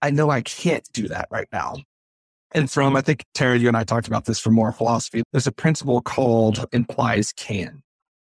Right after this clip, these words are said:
Whenever you come up with, like, someone should do something or that's an obligation to do that, you have to step back and say, "Can that person do it?" And where there's no can, there's no ought, right? And if I see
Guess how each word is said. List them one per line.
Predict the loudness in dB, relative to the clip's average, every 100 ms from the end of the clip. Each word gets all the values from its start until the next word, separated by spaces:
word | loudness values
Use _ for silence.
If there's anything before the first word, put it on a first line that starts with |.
| _ _ _ _
Whenever | 0 2 2 2
you |
come | 2 2
up | 2
with, | 0
like, | -2 0
someone | 4 4
should | 4 4 2
do | 2 -2
something | 0 -2 0 0 2
or | 0
that's | 0 -2
an | -4 -2
obligation | 0 2 2 0 4
to | 4
do |
that, | 4 2
you | 0
have | -2
to |
step | -2 -4 0
back | -2 -2
and |
say, | -6 -6
"Can | -8 -2 0 2
that | 0 -2
person | -6 -2 0
do | 4
it?" | 2 2 _ _ _ -2
And | 2 2
where | 4 4
there's | 4 2 2
no | 2 2
can, | 0 2 4 4
there's | 2 2
no | 0 0 -2
ought, | -2 -4 -10 -12 -12 _ _ _ _ _ _ _ _ -2
right? | 2 2
And | 4 2
if | 2
I | -2
see | -2 -4 -2 -2 -4 -10